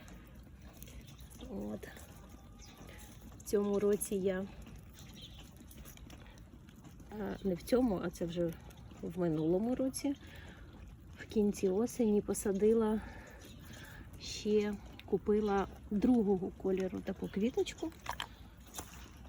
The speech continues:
Ось вона темненька буде, покажу вам потім, як вона розкриється. Теж тут, бачите, багато бутончиків, і вона буде такого бордового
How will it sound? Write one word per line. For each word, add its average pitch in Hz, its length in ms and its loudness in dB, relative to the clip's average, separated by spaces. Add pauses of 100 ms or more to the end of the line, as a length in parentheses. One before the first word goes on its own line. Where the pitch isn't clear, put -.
(1700)
Ось 185 220 -6
вона 185 320 2 (1600)
темненька 196 640 0
буде, 233 380 0 (260)
покажу 190 440 -2
вам 208 220 0 (100)
потім, 254 380 -2 (320)
як 220 180 -4
вона 220 220 -4
розкриється. 226 760 0 (120)
Теж 196 260 0
тут, 190 220 -4
бачите, 208 380 -4
багато 190 460 -2
бутончиків, 220 720 0
і 190 60 6
вона 190 260 4
буде 185 240 0
такого 190 500 0 (1500)
бордового 190 640 2